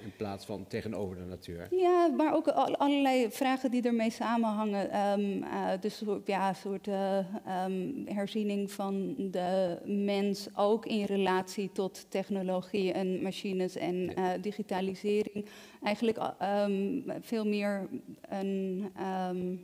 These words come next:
Speaker 2: ja, kritische benadering van dat, van, van hoe we altijd dachten dat de mens was. Bijvoorbeeld, eh, eh, dekoloniale denkers, eh, beginnen ook steeds meer invloed uit te oefenen in het mainstream denken. Dus die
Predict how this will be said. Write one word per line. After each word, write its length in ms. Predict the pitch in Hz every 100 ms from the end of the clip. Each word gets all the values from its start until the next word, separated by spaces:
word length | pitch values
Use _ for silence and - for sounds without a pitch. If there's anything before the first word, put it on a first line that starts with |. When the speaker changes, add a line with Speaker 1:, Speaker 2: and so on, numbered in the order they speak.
| - - - _
Speaker 2:
ja, 260 | 220 190 - -
kritische 560 | 233 226 233 - 190 165
benadering 600 | 185 175 180 175 170 165
van 180 | 180 165
dat, 340 | 165 - - - - - - -
van, 320 | 185 160 160
van 200 | - 180
hoe 120 | 190
we 60 | 196
altijd 280 | 170 190 175
dachten 280 | 180 - 202
dat 160 | 180
de 60 | 190
mens 480 | 180 175 165 165 - -
was. 400 | 175 165 - 202 185
Bijvoorbeeld, 680 | 185 208 190 190 185 185 -
eh, 300 | 185 185 180 180 - - - - -
eh, 440 | - 170 180 185 185
dekoloniale 840 | 190 190 202 190 196 185 196 208 165
denkers, 580 | 190 185 190 180 180 -
eh, 360 | - 180 180 170 - - - - - -
beginnen 500 | - 175 190 - 208
ook 160 | 185 208
steeds 300 | - 190 175
meer 360 | 190 180 175 -
invloed 420 | 185 175 185 170
uit 220 | 165 170
te 100 | 170
oefenen 320 | 190 - 196
in 120 | 185 180
het 200 | 180 -
mainstream 1160 | 190 180 185 180 - - 214 190 185 175 - -
denken. 540 | 175 165 165 165 -
Dus 220 | 160 170 -
die 260 | 185 175